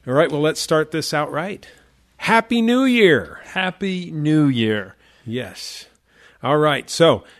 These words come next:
Speaker 1: for this particular show, it's on New Year's Eve, I guess. <laughs>
Speaker 2: Yeah.
Speaker 1: Now, it's a recorded show, and we're not, we're not in the studio on,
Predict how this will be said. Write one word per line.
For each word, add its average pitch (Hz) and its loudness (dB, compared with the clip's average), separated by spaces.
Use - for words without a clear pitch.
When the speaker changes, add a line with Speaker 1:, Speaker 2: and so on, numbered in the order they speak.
Speaker 1:
for 147 4
this 175 0
particular 175 -4
show, 139 -4
it's 127 -8
on 127 -2
New 131 -2
Year's 120 -2
Eve, 101 -6
I 92 -14
guess. - -8
<laughs> 143 -8
Speaker 2:
Yeah. 160 2
Speaker 1:
Now, 185 6
it's 202 0
a 185 -4
recorded 165 2
show, 110 0
and 131 -2
we're 147 0
not, 139 0
we're 139 -2
not 160 4
in 127 -4
the 117 -4
studio 110 -2
on, 101 -6